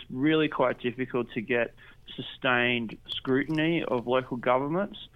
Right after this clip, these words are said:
And that's important because look what's happening in Ipswich Council, for example, at the moment, a major corruption scandal going on over the,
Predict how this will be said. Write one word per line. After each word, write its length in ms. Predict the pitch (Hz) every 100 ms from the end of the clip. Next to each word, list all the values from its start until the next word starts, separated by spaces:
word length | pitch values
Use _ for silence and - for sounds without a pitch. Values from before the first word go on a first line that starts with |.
| - - -
And 220 | 131 151 151
that's 180 | 196
important 520 | 240 185 147 269 175 -
because 400 | 127 143 131 120
look 180 | 151
what's 140 | 151 -
happening 580 | 131 - 139 131 127 127
in 480 | - 127 127 123 -
Ipswich 520 | 143 - - 151 143 -
Council, 380 | 156 156 147 143
for 80 | 151
example, 440 | 139 143 147 143
at 80 | 123
the 80 | 139
moment, 340 | 139 160 -
a 40 | 120
major 480 | 127 139 143 131 135
corruption 480 | 135 117 - 123 -
scandal 300 | 123 117 117
going 320 | 120 120 113
on 200 | 120 117
over 340 | 120 127 113
the, 240 | 113 -